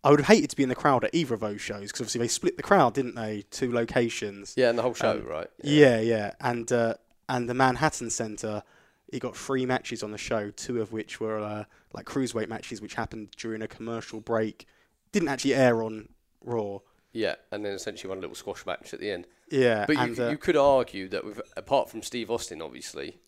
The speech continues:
Speaker 2: off the top of my head, that Manhattan Center got the more star-studded show.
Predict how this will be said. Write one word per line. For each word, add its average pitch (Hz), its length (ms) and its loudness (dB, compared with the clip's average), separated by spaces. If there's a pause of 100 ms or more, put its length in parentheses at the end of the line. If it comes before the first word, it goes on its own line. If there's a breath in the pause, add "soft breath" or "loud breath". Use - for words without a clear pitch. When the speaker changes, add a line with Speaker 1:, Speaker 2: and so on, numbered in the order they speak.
(160)
Speaker 2:
off - 160 -2
the 117 60 -14
top 113 160 -6
of 98 60 -16
my 104 120 -4
head, 95 260 -6 (400 soft breath)
that 104 140 -4
Manhattan 101 400 -4
Center - 220 -10
got - 300 -8
the 90 100 -16 (280)
more 104 240 -6
star-studded - 840 -6
show. - 300 -12